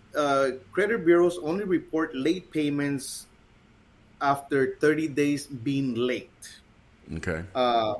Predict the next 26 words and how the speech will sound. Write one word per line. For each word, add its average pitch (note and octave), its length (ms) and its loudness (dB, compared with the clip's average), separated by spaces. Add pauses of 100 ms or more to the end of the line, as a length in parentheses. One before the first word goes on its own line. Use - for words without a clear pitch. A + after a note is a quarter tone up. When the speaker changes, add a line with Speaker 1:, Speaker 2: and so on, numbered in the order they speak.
(120)
Speaker 1:
people F#3 280 -6
think E3+ 360 0
that, D3 280 0
uh, B2+ 200 0
customers E3+ 440 -6
think D3+ 400 -4
that, C3 260 -2
uh, A#2 380 0 (320)
whenever C#3 380 0
their E3 160 4
payment D#3 580 -4
is, C#3 640 0 (500)
let's C#3+ 180 -6
say, C3 280 -2 (120)
I A#2+ 60 -8
wanna C#3 220 0
say C#3+ 100 -6
on C3+ 140 -2
the A2 60 -4
fifteenth, C#3+ 440 -6 (380)
it's E2 140 -4
Speaker 2:
Okay. F#2 80 2
Speaker 1:
due D#3+ 100 6
on D#3+ 80 2
the C#3 100 -2
fifteenth, C3 440 -6